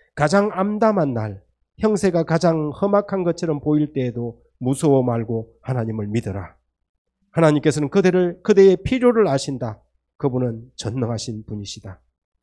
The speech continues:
그분의 무한하신 사랑과 동정심은 결코 지치지 아니한다. 하나님께서 당신의 약속을 성취하는 데 실패하지는 않을까 하고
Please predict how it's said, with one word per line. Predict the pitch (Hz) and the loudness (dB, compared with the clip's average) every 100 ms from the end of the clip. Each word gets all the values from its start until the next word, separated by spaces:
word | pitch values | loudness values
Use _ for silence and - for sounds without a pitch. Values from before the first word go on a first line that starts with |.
| _ _ - | _ _ -8
그분의 | 139 139 139 | -2 2 4
무한하신 | 139 147 156 151 160 | 6 6 6 2 -2
사랑과 | 147 160 160 160 160 | -4 -2 -2 0 0
동정심은 | 151 156 180 175 185 180 180 - _ _ | 0 2 2 0 0 -2 -2 -6 _ _
결코 | - 175 208 254 247 | 0 0 0 0 -2
지치지 | 240 208 - 208 214 | -2 -6 -6 -2 0
아니한다. | 175 131 107 110 104 - _ _ _ _ _ | 0 0 -4 -8 -14 -18 _ _ _ _ _
하나님께서 | 147 131 120 123 113 | 0 0 0 -4 -4
당신의 | 127 123 143 123 135 | -6 -6 -4 -4 -2
약속을 | 135 - 156 165 | -4 -4 -2 -2
성취하는 | 170 170 190 180 175 | -4 -6 -2 -2 -2
데 | 170 | -2
실패하지는 | 165 208 208 208 190 180 175 | -6 -8 -4 0 0 0 -2
않을까 | 160 160 165 156 | 0 0 0 -2
하고 | 139 131 131 127 _ | -4 -2 -4 -4 _